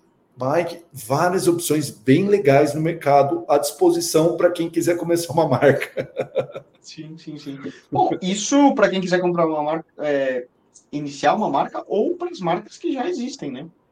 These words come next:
Speaker 2: Melhor
Speaker 1: Exatamente,
Speaker 2: qualidade dessas, né?
Speaker 1: exatamente.
Speaker 2: Vamos, vamos falar, não é men-, mentira que muitas marcas que vendem no Brasil com muita qualidade,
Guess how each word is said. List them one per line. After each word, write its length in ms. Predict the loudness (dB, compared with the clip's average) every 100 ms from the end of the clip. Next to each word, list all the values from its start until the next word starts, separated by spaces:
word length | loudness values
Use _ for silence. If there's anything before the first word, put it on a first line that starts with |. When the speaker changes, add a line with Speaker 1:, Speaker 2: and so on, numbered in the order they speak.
| -10
Speaker 2:
Melhor 400 | -4 2 4 8
Speaker 1:
Exatamente, 440 | 6 6 4 4
Speaker 2:
qualidade 560 | 4 4 2 0 -4 -2
dessas, 120 | -2
né? 60 |
Speaker 1:
exatamente. 960 | 0 0 0 2 2 2 0 -4 -8 -14
Speaker 2:
Vamos, 540 | -6 -4 2 2 2
vamos 240 | -2 -4 -2
falar, 240 | -2 -2
não 160 | -4 -8
é 40 |
men-, 240 | -6 -8 -12 _
mentira 720 | -8 -8 -10 -8 -4 -4 -6 -16 _ _ _
que 540 | -14 -10 -8 -8 -6
muitas 300 | -6 -4 -4
marcas 300 | -4 -6 -6
que 100 | -10
vendem 500 | -4 -2 -2 -4 -8
no 160 | -6 -6
Brasil 520 | -4 -4 -4 -10 -12
com 160 | -6 -4
muita 560 | -4 -4 -6 -4 -8
qualidade, 760 | -6 -4 -4 -2 0 0 -4